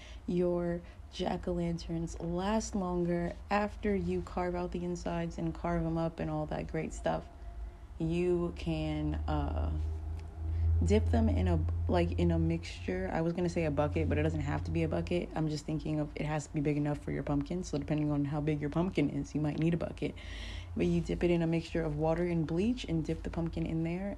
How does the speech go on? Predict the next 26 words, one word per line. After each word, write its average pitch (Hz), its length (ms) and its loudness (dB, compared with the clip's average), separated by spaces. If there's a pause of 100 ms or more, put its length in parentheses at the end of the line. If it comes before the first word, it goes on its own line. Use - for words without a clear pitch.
and 156 420 0
just 156 280 -6 (120)
take 170 220 0
it 165 60 2
out 170 140 2
and 151 120 0
let 156 120 0
it 151 80 -4
dry. 151 220 2
And 147 140 4
then 143 140 6
boom, 143 260 4
you 135 100 0
have 131 160 -2
a 135 160 -2 (420)
pumpkin - 460 0 (280)
that'll 139 220 4
last, - 360 -2
because 156 400 0 (280)
the 165 100 6
bleach 156 440 2
smell 147 640 0
will 143 600 0 (220)
deter 156 640 0
any 156 180 0
bacteria, 165 800 -2